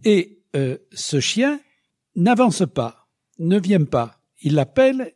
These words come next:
et ce chien continue à aboyer, mais il ne s'approche pas. Jean des Beaumugnes est inquiet. Qu'est-ce qui se passe ? Il se passe la chose suivante. C'est que les gendarmes attachent le chien à une corde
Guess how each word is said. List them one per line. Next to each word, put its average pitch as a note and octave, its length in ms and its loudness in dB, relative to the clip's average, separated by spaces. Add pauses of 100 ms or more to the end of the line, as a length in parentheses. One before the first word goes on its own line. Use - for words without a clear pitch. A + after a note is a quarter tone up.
(120)
et D#3 100 -4
ce F3 140 -4
chien B3 240 0
continue G#3+ 420 2
à F3 40 4
aboyer, E3+ 420 2
mais F3+ 260 2 (280)
il F3 100 2
ne F#3 80 2
s'approche F#3 460 -2
pas. D#3 200 -12 (880)
Jean D3 240 0
des E3 120 0
Beaumugnes F#3 400 0
est G#3+ 160 -2
inquiet. D3+ 480 -4 (200)
Qu'est-ce B3 200 -2
qui G3 100 -4
se E3 120 -6
passe ? - 500 -12 (420)
Il D#3+ 80 -4
se F#3+ 120 -2
passe C4 280 -2
la G#3 100 -2
chose G#3+ 240 -2
suivante. C3+ 460 -8 (720)
C'est - 220 -4
que F3+ 360 0 (240)
les G#3 220 0
gendarmes D3+ 580 -2 (500)
attachent F#3 380 -2
le D3 140 0
chien D#3 300 -2
à A#2+ 40 -4
une B2 160 -2
corde A#3+ 460 -4